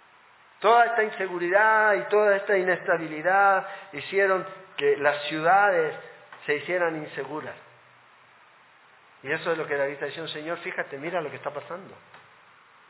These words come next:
Córtalos otra vez. Trae juicio sobre ellos. Confunde sus lenguas. Que piensen que van a ganar, pero no van a ganar". Pum, y Dios interviene.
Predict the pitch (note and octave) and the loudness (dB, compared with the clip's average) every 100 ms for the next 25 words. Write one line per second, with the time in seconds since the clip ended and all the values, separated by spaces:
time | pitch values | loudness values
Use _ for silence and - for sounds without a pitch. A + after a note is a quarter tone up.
0 | _ _ _ _ _ - D#3+ - - A#2 | _ _ _ _ _ -6 -2 -2 -2 -12
1 | G2+ - - _ _ A#2+ C3+ C#3+ F3 - | -12 -20 -20 _ _ -10 -4 -2 -2 -8
2 | - - - _ _ _ _ _ _ _ | -18 -20 -20 _ _ _ _ _ _ _
3 | _ _ _ - A#2 E3+ E3+ A#3+ - A#2 | _ _ _ -6 -2 -2 -2 -10 -10 -16
4 | F#2+ - _ _ - B2+ A#2+ G#2+ F#2 - | -18 -20 _ _ -16 -14 -12 -12 -14 -20
5 | - - _ D#3 D3+ - C#4 B3 G#3+ - | -20 -20 _ -4 -4 -4 -4 -2 -4 -4
6 | D3+ C3 G2+ - - - _ - - _ | -12 -12 -12 -18 -20 -20 _ -20 -20 _
7 | _ _ _ _ _ _ _ _ _ _ | _ _ _ _ _ _ _ _ _ _
8 | - E3 G#3 B3+ B3 A#3+ A3 G3+ A3 G3+ | -4 -4 0 0 0 -2 4 4 4 2
9 | F#3+ A#3+ C4 G#3 E3+ D#3+ F3 E3+ D3 C3+ | 4 2 2 0 0 2 2 2 2 0
10 | F3+ - - - - - _ - - - | -2 -4 -14 -20 -20 -20 _ -20 -20 -20
11 | _ _ _ _ _ _ - _ _ _ | _ _ _ _ _ _ -20 _ _ _
12 | - D#3 C#3 B2 B2 D3+ D3 C3 A#2+ A#2 | -10 -6 -6 -8 -6 -6 -6 -14 -14 -12
13 | B2+ G2 | -12 -14